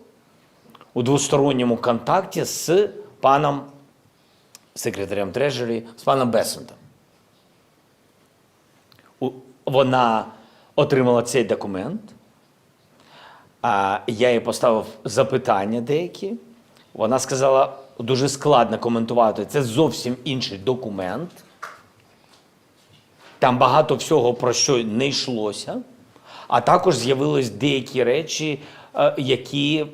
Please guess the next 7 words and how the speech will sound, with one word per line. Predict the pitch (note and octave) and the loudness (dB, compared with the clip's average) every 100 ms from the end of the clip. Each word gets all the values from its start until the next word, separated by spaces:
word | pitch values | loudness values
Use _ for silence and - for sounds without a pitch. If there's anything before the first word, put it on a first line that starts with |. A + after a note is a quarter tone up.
| - | -6
а, | C3 B2+ A#2+ - - - | 0 2 2 -4 -20 -6
ну, | D3+ D3 | -6 -6
скажімо | - - A#2+ C#3 | -8 -6 -4 -4
так, | B2+ C#3 A#2+ - - | 0 0 0 -2 -2
е, | C3 B2 B2+ - - _ _ _ _ | 2 2 2 -4 -16 _ _ _ _
раніше | D#3 C#3 C3 D3+ D3 - D#3 D3+ - | 2 4 2 0 0 0 -2 -2 -4
й | A#2+ A#2+ | -8 -8